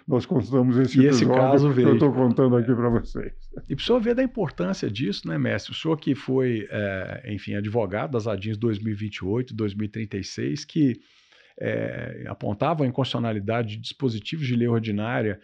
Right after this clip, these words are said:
Speaker 2: que vinham castrar, restringir, limitar as imunidades tributárias previstas lá no, no cento e cinquenta, não é?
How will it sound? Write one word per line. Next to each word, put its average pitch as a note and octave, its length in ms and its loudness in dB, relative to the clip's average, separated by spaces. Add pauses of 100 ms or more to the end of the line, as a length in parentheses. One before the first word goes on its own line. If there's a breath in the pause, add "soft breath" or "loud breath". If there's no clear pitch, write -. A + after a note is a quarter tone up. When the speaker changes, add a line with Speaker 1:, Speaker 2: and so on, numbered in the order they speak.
(320 soft breath)
Speaker 2:
que G#2+ 220 0
vinham A#2 380 0
castrar, A#2 600 -2
restringir, A2 880 0
limitar A#2+ 800 -2
as G#2 120 -4
imunidades G#2+ 580 -2
tributárias G#2 580 -6
previstas G#2 520 -4
lá G#2 180 -4
no, G2+ 220 -4
no G#2 80 -12
cento - 240 -4
e - 20 -8
cinquenta, D#3 500 -4
não A2 140 -4
é? G3 100 -8